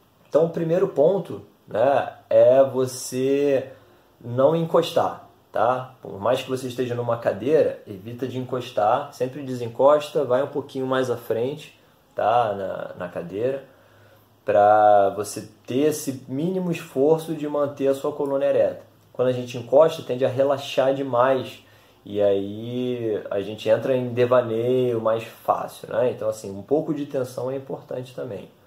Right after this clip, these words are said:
tá? É, segundo ponto, né? Procurar mais ou menos o ângulo de noventa graus, né? Pra que você fique com o joelho, é, numa posição boa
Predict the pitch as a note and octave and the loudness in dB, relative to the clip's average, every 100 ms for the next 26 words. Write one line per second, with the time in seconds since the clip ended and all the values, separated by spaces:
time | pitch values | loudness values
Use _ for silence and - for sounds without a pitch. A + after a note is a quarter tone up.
0 | _ _ _ - G#2 A#2+ - - _ _ | _ _ _ -4 0 0 -4 -18 _ _
1 | _ _ - G2+ G2+ - C#3+ E3+ E3+ D3 | _ _ -6 0 0 -2 -4 -2 0 4
2 | B2 G#2 G2 A2+ - B2+ A#2+ C3 A#2 C3 | 4 4 -2 0 2 0 0 4 6 4
3 | B2+ A#2 A#2 A#2 A2+ A2+ A2 A2+ A2+ G#2+ | 0 0 -2 -2 -4 -4 -4 -4 -8 -8
4 | G#2+ G#2+ G#2+ A2+ A2+ G2+ G2+ C3+ A2+ - | -4 -2 -2 0 0 2 4 4 2 -6
5 | - G#2+ B2 C#3 A2+ A2+ A2+ A#2+ C3 C3 | -10 0 2 2 -6 -8 -10 -12 -10 -8
6 | B2 C3 B2 A#2+ A#2+ A#2 A2+ G#2+ G2+ - | -6 -4 -6 -6 -6 -4 -2 -4 -8 -16
7 | _ _ _ _ _ _ - G2+ G2+ G2+ | _ _ _ _ _ _ -8 -2 0 2
8 | A2 A#2+ A2+ - A#2+ A2+ B2 D3 D#3+ | 0 0 -4 -2 -4 -2 2 4 4